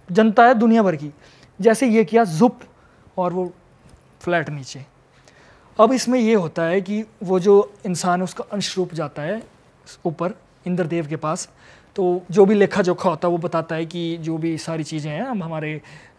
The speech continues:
लेखा जोखा, देवताओं का लेखा जोखा और जो भी सृष्टि का जो भी है वो बताता है ऊपर जाके।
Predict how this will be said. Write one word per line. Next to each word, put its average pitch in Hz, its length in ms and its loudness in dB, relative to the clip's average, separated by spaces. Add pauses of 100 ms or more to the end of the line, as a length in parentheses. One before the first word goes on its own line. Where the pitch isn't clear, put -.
लेखा 214 280 6
जोखा, 220 180 4
देवताओं 208 380 4
का 214 80 0
लेखा 214 200 -2
जोखा 185 240 -4
और 302 220 -4
जो 233 120 -6
भी 214 80 -4
सृष्टि 208 300 -8
का 190 100 -2
जो 175 140 -2
भी 175 80 -2
है 170 60 0
वो 190 140 2
बताता 165 320 -4
है - 20 -6
ऊपर 147 140 -8
जाके। 143 300 -8